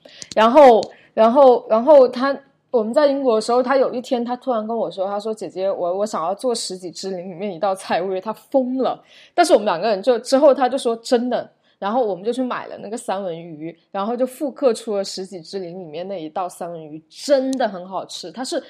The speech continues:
把三文鱼包在锡箔纸里面，隔水煎，就是那个平底锅里放水，用水煎三文鱼，然后那三文鱼完全被锁在那个锡箔纸里，所以它是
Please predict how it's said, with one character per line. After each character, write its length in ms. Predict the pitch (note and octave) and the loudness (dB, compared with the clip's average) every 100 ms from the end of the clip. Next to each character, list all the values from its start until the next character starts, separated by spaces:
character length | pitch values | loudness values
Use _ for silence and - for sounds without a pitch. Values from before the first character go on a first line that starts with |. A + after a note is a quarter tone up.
| - - | -20 -8
把 120 | G3 | -6
三 220 | - C#4 | -2 0
文 160 | C4+ B3 | 0 -2
鱼 120 | A3 | -6
包 280 | - B3 B3+ | 0 2 2
在 180 | C4+ A#3+ | 0 -2
锡 340 | - - C4+ | -4 -6 -6
箔 260 | A3 E3+ F3+ | -4 -6 -6
纸 300 | - E3+ F#3 | -8 -12 -10
里 120 | F3 | -12
面， 280 | D#3+ D#3+ D#3+ _ _ | -10 -12 -12 _ _
隔 280 | - E3+ A3 | -12 -4 -4
水 340 | C#4 C#4+ E3+ - | 0 0 0 -4
煎， 420 | - F3+ E3+ E3 _ - | -10 -8 -10 -14 _ -10
就 120 | E4+ | -8
是 140 | D4+ | -6
那 140 | - E4 | -8 -6
个 80 | D4+ - _ | -6 -8 _
平 180 | - A3 | -8 -6
底 140 | C4 G3+ | -6 -2
锅 220 | A3 A#3 | 0 0
里 100 | F#3 | -4
放 240 | - C4+ | -4 -4
水， 300 | B3 - F3 | -4 -6 -6
用 180 | F#3 C4+ | -4 -6
水 400 | - - F#3 D#3 - | -6 -4 -6 -6 -8
煎 280 | G#3+ G#3 | -6 -4
三 240 | A3 G3+ F#3+ | -6 -6 -6
文 180 | E3+ E3 | -8 -10
鱼， 220 | D#3 D#3 _ | -12 -14 _
然 100 | G#3+ | -8
后 80 | C4+ | -6
那 100 | D#4 | -6
三 200 | D#4 C#4+ | -4 -2
文 180 | C4 B3 | -2 -4
鱼 60 | |
完 220 | A#3 G3 A3 | -6 -6 -6
全 180 | A3+ A3 | -10 -8
被 100 | C4+ | -10
锁 340 | - G#3+ E3 | -6 -6 -6
在 140 | G#3+ A3+ | -4 -6
那 100 | A3+ | -6
个 80 | |
锡 240 | A#3 - A#3+ | -8 -8 -8
箔 180 | F3+ F#3 | -8 -10
纸 160 | F#3 | -10
里， 140 | G#3+ E3+ | -12 -12
所 140 | G#3 | -12
以 40 | |
它 140 | F#3+ A3 | -10 -10
是 160 | - | -12